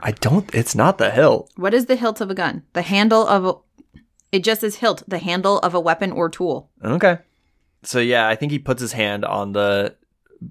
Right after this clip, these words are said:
Speaker 1: back of his gun and he kinda gestures to the other guy towards us. And I think that's when, I think Isolt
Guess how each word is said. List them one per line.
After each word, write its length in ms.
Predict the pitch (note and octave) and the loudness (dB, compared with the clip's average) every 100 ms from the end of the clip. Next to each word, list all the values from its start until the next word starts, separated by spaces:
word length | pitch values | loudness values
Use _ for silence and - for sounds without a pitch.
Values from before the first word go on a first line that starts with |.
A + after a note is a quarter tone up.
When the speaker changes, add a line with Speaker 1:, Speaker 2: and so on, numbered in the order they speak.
| _ | _
Speaker 1:
back 240 | A2 G#2 G#2 | -2 -2 -4
of 60 | |
his 120 | G2 | -10
gun 400 | F#2+ G#2 G2 G2 - _ _ _ _ G#2+ | -6 -4 -4 -8 -12 _ _ _ _ -2
and 580 | G#2 G2 F#2+ G2 F#2 - | -2 -2 -4 -8 -12 -18
he 240 | - G#2+ | -14 -12
kinda 280 | - A2 G2 | -6 -6 -6
gestures 640 | F#2 A2 G2 - G2+ G2 - | -6 -6 -6 -8 -8 -8 -10
to 120 | G2+ | -6
the 120 | G#2 | -4
other 200 | G2+ G2+ | -2 -2
guy 380 | G#2+ G#2+ G#2+ - - - - - - _ - | 0 0 -2 -6 -18 -20 -20 -20 -20 _ -8
towards 420 | - G#2 F#2+ G2+ | 2 2 2 0
us. 360 | F#2+ - - - _ _ _ _ - | 0 0 -6 -16 _ _ _ _ -16
And 120 | A#2+ | -6
I 100 | A2+ | -6
think 220 | - B2 | -4 -4
that's 280 | A2+ G#2+ - | 0 -2 -2
when, 200 | A2 G#2 - | -6 -6 -8
I 60 | |
think 180 | G#2+ A#2+ | -10 -8
Isolt 400 | - G#2 G#2 G#2 | -6 -4 -4 -6